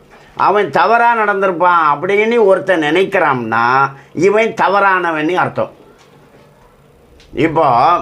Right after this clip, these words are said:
ஒரு நல்லவன், நல்ல இன்ஸ்பெக்டரு இந்த ஆளு போய் பண்ணாருன்னா என்ன ஆகும் நமக்கெல்லாம், நம்ம பொழப்பெல்லாம் என்ன ஆகும்னுட்டு ஒரு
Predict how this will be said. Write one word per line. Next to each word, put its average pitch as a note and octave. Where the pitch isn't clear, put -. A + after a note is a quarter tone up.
ஒரு D#3+
நல்லவன், F3
நல்ல G3+
இன்ஸ்பெக்டரு E3+
இந்த A#3
ஆளு C4+
போய் B3+
பண்ணாருன்னா G#3
என்ன A3
ஆகும் A3+
நமக்கெல்லாம், G3
நம்ம G#3
பொழப்பெல்லாம் A3+
என்ன G3+
ஆகும்னுட்டு G#3+
ஒரு G#3